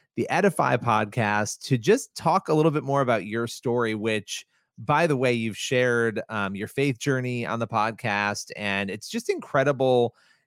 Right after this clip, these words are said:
to get a chance to kind of know people and know their background a little bit more, um, especially people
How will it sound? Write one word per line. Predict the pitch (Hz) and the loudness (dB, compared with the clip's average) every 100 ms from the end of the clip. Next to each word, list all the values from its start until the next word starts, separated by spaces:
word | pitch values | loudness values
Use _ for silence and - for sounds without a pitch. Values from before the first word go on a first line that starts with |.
| - | -2
to | 151 | 0
get | 147 147 | 2 2
a | |
chance | 147 - 120 120 - | 0 -2 -2 -4 -6
to | - | -6
kind | 135 113 | -4 -4
of | |
know | 117 113 117 123 | -4 0 0 0
people | - 123 123 117 | -4 -8 -4 -4
and | 113 | -2
know | 113 | -2
their | 113 101 | -2 -2
background | 98 98 - 117 113 113 120 - | -2 -4 -2 0 0 0 -2 -2
a | |
little | 107 110 | 0 2
bit | 101 90 | 2 -2
more, | 104 98 104 117 135 - - - | -2 -2 0 -2 -4 -12 -20 -8
um, | 123 120 107 101 104 | 0 2 4 2 0
especially | 139 - 240 349 294 | 0 4 4 4 0
people | 208 196 190 160 147 | 0 0 2 2 0